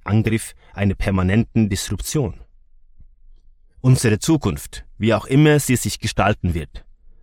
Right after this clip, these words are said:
letztlich jede Zukunft, wird keine lineare Projektion der Vergangenheit sein.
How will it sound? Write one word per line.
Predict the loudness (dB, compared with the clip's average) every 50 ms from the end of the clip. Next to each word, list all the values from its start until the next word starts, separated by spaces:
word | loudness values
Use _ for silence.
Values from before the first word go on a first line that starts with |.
| _ _ -6
letztlich | -2 -2 -2 -2 -2 -2 -2 -2 -2 0
jede | 0 2 2 4 2 2 0
Zukunft, | -2 -4 -8 -8 -8 -10 -12 -12 -12 -16 -18 -20 -20 -20 -20 _ _ -10 -8
wird | -8 -8 -8
keine | -6 -4 -2 0 2 4 4 4
lineare | 4 4 4 2 2 2 2 2 2 0 0
Projektion | 0 -2 -2 -2 -4 -6 -6 -4 0 0 2 2 2 2
der | 0
Vergangenheit | -2 -4 -2 0 0 2 0 0 -2 -4 -8 -12
sein. | -14 -14 -14 -16 -20